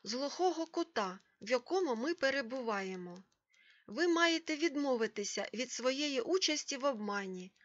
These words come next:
а я від свого зубріння, і ми, ми повинні одружитися». Він помовчав,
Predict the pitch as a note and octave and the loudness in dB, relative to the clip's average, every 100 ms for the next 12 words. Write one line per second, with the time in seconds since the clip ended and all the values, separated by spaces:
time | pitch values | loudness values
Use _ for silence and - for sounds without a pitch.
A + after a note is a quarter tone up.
0 | _ - A3+ B3 D#4+ G#4 - - - B3+ | _ 0 0 2 2 0 -4 -20 -8 -6
1 | C4 A#3 B3 D#4+ D#4+ D4+ A3 A3+ G3+ G3 | -2 2 2 2 0 0 0 0 0 -2
2 | F#3+ F#3 F#3 _ - - - - B3+ C4+ | -4 -6 -10 _ -20 -20 -14 -4 -2 0
3 | D4 C#4 C4 _ _ B3 F4+ A4+ D4+ B3+ | 0 -2 -6 _ _ 0 2 2 0 0
4 | A#3+ A3+ G#3+ G3+ C#4 C4 C4 A3+ F#3+ F#3 | 2 2 0 0 -2 0 -2 -2 -2 -4
5 | F#3+ F#3 - F3+ F#3 _ _ _ _ _ | -6 -8 -8 -12 -16 _ _ _ _ _
6 | _ _ - C4+ G4 F#4+ D#4 C4 A#3+ A3+ | _ _ -6 0 0 2 2 4 2 2
7 | - A3 G#3+ | -2 -2 -4